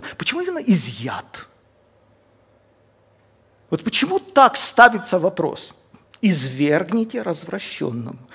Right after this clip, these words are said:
Изъят должен быть из среды вас, сделавший такое дело. Почему так ставится вопрос? Почему эта фраза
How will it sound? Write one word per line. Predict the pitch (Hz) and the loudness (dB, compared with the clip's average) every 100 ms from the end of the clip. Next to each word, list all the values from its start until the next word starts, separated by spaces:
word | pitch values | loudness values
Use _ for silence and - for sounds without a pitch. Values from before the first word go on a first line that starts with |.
| - - - - _ | -20 -20 -20 -20 _
Изъят | 233 247 185 131 143 151 147 151 - - | 6 6 6 0 4 6 6 2 -4 -8
должен | 143 165 165 160 147 196 233 | 4 8 8 4 0 0 2
быть | 160 165 170 | 2 0 -2
из | - 156 | -6 -4
среды | - 147 143 147 127 | -4 -4 0 2 2
вас, | 120 156 240 | 2 2 0
сделавший | 190 131 151 196 202 202 | -4 -2 0 0 -2 -6
такое | - 143 - 160 | -8 -10 -8 -8
дело. | 151 131 | -8 -10
Почему | 143 - 294 | -10 -8 -6
так | 311 | -6
ставится | - - 302 - | -6 -8 -8 -8
вопрос? | 311 262 - | -4 -4 -4
Почему | - - 247 - | -8 -2 0 2
эта | 262 208 | 4 4
фраза | - 220 247 339 269 147 131 | 2 4 6 6 4 -2 -6